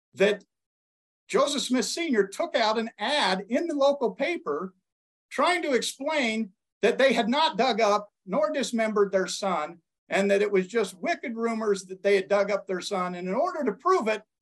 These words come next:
they dug up Alvin to show that he was still in the grave, and then they reburied him, posted this on September twenty-fifth, and said, "Nope, Alvin was in there. We checked. We know he's there." Well, that's certainly convenient that it happened exactly at the same time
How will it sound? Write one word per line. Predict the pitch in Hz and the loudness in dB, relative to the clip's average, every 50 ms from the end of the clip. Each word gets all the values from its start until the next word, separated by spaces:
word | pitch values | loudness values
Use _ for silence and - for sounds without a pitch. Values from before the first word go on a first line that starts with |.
| _ _ _ _ _ | _ _ _ _ _
they | - 202 208 | 2 2 2
dug | 190 190 240 294 277 | 2 2 2 2 2
up | 269 254 - - | 2 0 0 0
Alvin | 220 208 208 208 214 196 208 202 196 | 2 2 2 2 0 0 -4 -6 -6
to | 180 - | -8 -8
show | - - 214 208 208 | -6 -4 -2 -2 0
that | 190 185 | -2 -2
he | 180 - | -4 -4
was | 147 147 - | -6 -6 -6
still | - - 254 262 247 233 | -4 -2 0 0 0 0
in | 226 214 | -2 -4
the | 202 | -4
grave, | 180 175 185 185 175 185 185 175 175 - _ _ _ _ - | -4 -2 0 2 2 2 0 -2 -6 -10 _ _ _ _ -8
and | 151 175 190 | -4 0 2
then | 196 196 | 2 2
they | 196 180 | 2 0
reburied | 175 170 185 226 208 185 185 190 185 185 185 175 165 | 0 -2 -2 -4 -2 0 0 2 2 2 0 -2 -4
him, | 175 175 170 - _ _ _ _ _ _ - | -6 -8 -8 -12 _ _ _ _ _ _ 0
posted | 202 233 226 226 - 226 202 196 | 2 2 2 0 0 -2 0 2
this | 202 202 202 190 - - | 4 2 2 2 -2 -4
on | - 170 180 175 170 | -4 -4 -4 -4 -4
September | - - - - 185 202 202 196 185 | -8 -10 -8 -4 -4 -2 0 -2 -4
twenty-fifth, | 185 - 196 185 185 175 151 - 180 180 180 - - | -4 -4 -6 -4 -4 -6 -8 -8 -8 -8 -8 -8 -10
and | 156 147 | -12 -8
said, | - 175 160 151 - _ _ _ _ _ _ | -6 -4 -4 -4 -6 _ _ _ _ _ _
"Nope, | 240 262 262 269 - - | -2 0 0 2 2 2
Alvin | 190 220 233 233 233 226 220 | 4 4 4 4 2 0 -2
was | 214 190 190 | 0 0 0
in | 202 202 202 | 0 0 0
there. | 196 185 190 185 | -2 -2 -2 -2
We | 143 180 196 190 | -2 -4 -6 -4
checked. | - - 190 175 160 - _ 139 | -2 0 2 2 0 -2 _ -16
We | 143 165 165 | -14 -12 -8
know | 160 170 165 165 | -6 -6 -4 -4
he's | 156 131 120 | -6 -8 -6
there." | 127 143 135 117 - - _ _ _ _ _ _ _ _ _ | -4 -4 -4 -4 -6 -10 _ _ _ _ _ _ _ _ _
Well, | - 196 196 | -4 -2 0
that's | 240 254 - - - | 0 0 0 -2 -4
certainly | - 269 285 247 214 220 220 | -2 -2 -2 -2 -2 -4 -4
convenient | 190 185 202 180 - 202 196 196 190 185 180 180 - | -4 -4 -6 -2 0 2 2 2 0 -2 -4 -6 -8
that | 170 156 | -8 -6
it | 156 - - | -6 -4 -4
happened | 165 180 180 - 151 135 | -4 -4 -4 -4 -4 -4
exactly | 135 127 - - 165 185 185 180 - 156 156 | -4 -4 -4 -4 -4 -2 -2 -4 -4 -6 -6
at | 156 156 | -6 -6
the | - | -8
same | - - 170 160 156 135 | -10 -10 -10 -10 -12 -12
time | - 139 139 139 139 139 135 | -10 -8 -6 -4 -4 -6 -8